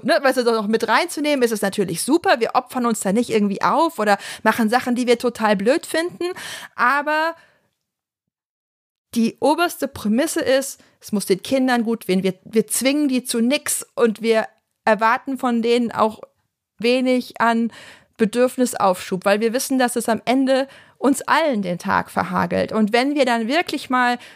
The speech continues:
was nur für uns machen wollen, dann machen wir eher mal so ein Wochenende,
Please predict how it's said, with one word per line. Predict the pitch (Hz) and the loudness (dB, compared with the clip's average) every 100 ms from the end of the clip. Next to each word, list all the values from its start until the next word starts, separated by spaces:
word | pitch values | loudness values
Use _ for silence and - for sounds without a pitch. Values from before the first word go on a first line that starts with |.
| - | -10
was | 214 233 220 - - _ _ _ _ _ _ _ _ _ _ _ _ _ _ _ | 0 0 0 -6 -12 _ _ _ _ _ _ _ _ _ _ _ _ _ _ _
nur | 214 269 311 | 0 0 0
für | 226 | 0
uns | - 320 - | 0 0 0
machen | 311 320 339 | 0 0 0
wollen, | 311 311 330 349 | 0 2 0 0
dann | 262 240 | 0 2
machen | 254 226 | 0 0
wir | 202 - | 0 0
eher | 233 294 330 | 0 2 2
mal | 302 294 294 | 2 2 2
so | 269 | 2
ein | 269 220 | 2 2
Wochenende, | 285 320 302 320 320 | 0 0 -2 0 2